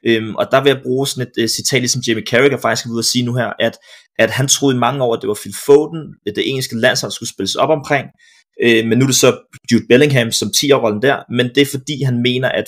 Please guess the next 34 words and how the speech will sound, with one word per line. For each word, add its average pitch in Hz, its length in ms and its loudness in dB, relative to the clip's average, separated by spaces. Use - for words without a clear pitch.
Phil 110 120 -2
Foden 123 280 0
har 123 80 -6
spillet - 340 -4
alt 135 240 0
for 131 80 -10
mange 117 240 -8
forskellige 131 480 -2
roller, 113 240 0
så 107 320 -4
den 110 140 2
engelske 123 300 -2
landsholdstræner 113 640 -2
har 104 120 -8
været 101 120 -4
svært 127 320 2
ved 120 80 -4
at 117 60 -2
sige, 117 220 -8
"Nå 120 100 -4
ja, 110 80 -2
Saka, 120 320 -2
han 123 100 -8
spiller 120 280 -6
jo 110 60 0
højre 113 260 0
kant 120 260 -8
fast, - 280 -4
ham 120 140 0
vil 110 80 -6
vi 107 40 0
hellere 110 220 2
bruge 107 140 -2
der." 101 140 0